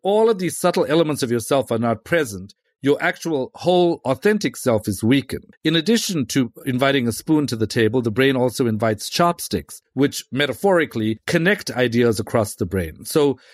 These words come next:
most human beings are filled with paradoxes. You know, people are maybe introverts and also incredibly powerful.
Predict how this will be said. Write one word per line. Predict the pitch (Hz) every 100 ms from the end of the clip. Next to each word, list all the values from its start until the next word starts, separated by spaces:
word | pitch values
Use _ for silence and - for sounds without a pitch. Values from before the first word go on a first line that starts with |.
| -
most | 139 214 240 -
human | 170 139
beings | 135 127 117
are |
filled | 101 139 123
with | 110 -
paradoxes. | 117 104 85 90 - -
You | 120
know, | 117
people | 160 156 147
are | 120 117 110 - - -
maybe | 135 131 131 117 - -
introverts | 165 147 147 135 131 117 - -
and | 123 117
also | 120 127 - 120 117 107
incredibly | 113 131 117 110 107
powerful. | 123 110 98 92 90 71